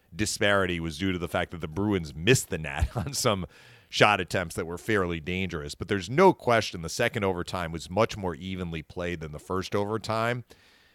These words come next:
And Coop said, you know, the Bruins players might have started to get a little tired too, but he also credited his group,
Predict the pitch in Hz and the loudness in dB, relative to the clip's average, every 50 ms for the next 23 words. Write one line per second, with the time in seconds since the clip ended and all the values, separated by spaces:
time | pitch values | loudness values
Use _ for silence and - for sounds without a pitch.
0 | _ _ - 101 107 - - 139 135 - - 127 120 110 110 113 113 104 104 92 | _ _ -2 -2 0 2 2 2 2 4 4 2 4 4 2 2 0 0 0 0
1 | 85 120 156 226 247 190 - - - 107 98 92 92 - - 98 95 92 90 85 | 2 4 6 6 6 4 0 0 0 2 2 2 0 0 -2 -2 0 0 0 -2
2 | 78 - _ _ - - - 117 104 92 90 87 - - 85 92 92 87 90 90 | -6 -8 _ _ -16 -2 2 4 4 4 4 0 -4 -4 -2 -2 -2 0 -2 -2
3 | 92 87 85 82 - - - 90 90 82 80 78 78 - - - 123 123 98 90 | -2 -4 -4 -6 -8 -4 -2 0 0 0 0 -2 -6 -4 -2 0 2 2 2 0
4 | 92 95 110 123 - - - - - 120 123 117 110 98 101 98 85 80 - - | 0 2 2 2 0 -2 -4 -6 -2 0 0 0 0 0 0 0 0 -2 -2 0
5 | 127 156 165 135 - - 85 87 82 80 80 - - | 2 2 2 0 -6 -8 -6 -4 -2 -2 -4 -4 -8